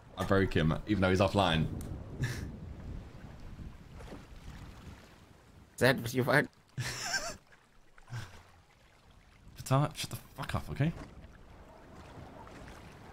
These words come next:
Speaker 2: I've always waited for this moment.
Speaker 1: Nope, Tom, I'm in flow state, all right? We're gonna, we're gonna count down from ten, and we're gonna get back into flow state, okay?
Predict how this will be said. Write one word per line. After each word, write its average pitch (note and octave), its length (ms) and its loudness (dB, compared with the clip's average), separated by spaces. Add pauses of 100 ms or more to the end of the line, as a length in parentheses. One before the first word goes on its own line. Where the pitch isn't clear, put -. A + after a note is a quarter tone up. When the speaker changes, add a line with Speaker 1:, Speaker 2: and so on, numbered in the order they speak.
(2250)
Speaker 2:
I've A2+ 140 4
always B2 220 6
waited A#2 300 4
for - 140 -6
this G2+ 280 -4
moment. G2 320 2 (200)
Speaker 1:
Nope, F2+ 180 2 (100)
Tom, G2+ 320 4
I'm F#2 100 4
in F2 100 4
flow A2+ 260 4
state, F2+ 320 4
all E2 80 4
right? A#2+ 260 6
We're F#2 100 4
gonna, F#2 220 4
we're F#2 80 2
gonna G2 180 6
count C#3 380 4 (300)
down B2 180 4
from C3+ 140 6
ten, E2 280 4
and A#2 140 6 (280)
we're G2 100 4
gonna G2+ 160 8
get A2+ 160 4
back A2+ 200 0
into B2+ 240 4
flow D2 260 2
state, C2 320 0
okay? A3+ 440 2